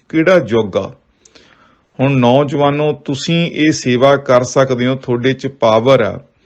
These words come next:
ਇਹ ਵੀਡੀਓ ਨੂੰ ਵੱਧ ਤੋਂ ਵੱਧ ਸ਼ੇਅਰ ਕਰਕੇ, ਗੁਰਦੁਆਰਿਆਂ ਦੀਆਂ ਕਮੇਟੀਆਂ ਕੋਲੇ ਪਹੁੰਚਦੀ ਕਰਕੇ, ਗੁਰਦੁਆਰੇ ਦੀਆਂ ਕਮੇਟੀਆਂ ਨੂੰ ਕਹਿ ਕੇ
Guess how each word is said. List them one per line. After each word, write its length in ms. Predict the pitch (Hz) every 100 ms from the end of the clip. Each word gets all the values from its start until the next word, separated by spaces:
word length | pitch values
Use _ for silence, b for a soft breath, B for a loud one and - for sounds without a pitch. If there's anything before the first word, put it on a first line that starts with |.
| b b b b
ਇਹ 120 | 147
ਵੀਡੀਓ 440 | 113 127 127 143
ਨੂੰ 180 | 151 147
ਵੱਧ 160 | 131 135
ਤੋਂ 180 | 143 139
ਵੱਧ 260 | 139 131
ਸ਼ੇਅਰ 360 | 127 - 131 139
ਕਰਕੇ, 560 | 143 131 131 135 139 135
ਗੁਰਦੁਆਰਿਆਂ 640 | 107 120 110 123 120 123
ਦੀਆਂ 220 | 127 131
ਕਮੇਟੀਆਂ 560 | 131 123 117 117 120 127
ਕੋਲੇ 260 | 120 120 117
ਪਹੁੰਚਦੀ 560 | - 120 139 139 147
ਕਰਕੇ, 500 | 139 131 127 131 135
ਗੁਰਦੁਆਰੇ 500 | 120 120 120 123 120
ਦੀਆਂ 200 | 120 123
ਕਮੇਟੀਆਂ 540 | 120 117 113 113 113 117
ਨੂੰ 140 | 113
ਕਹਿ 340 | - 117 135
ਕੇ 460 | 147 139 127 135 135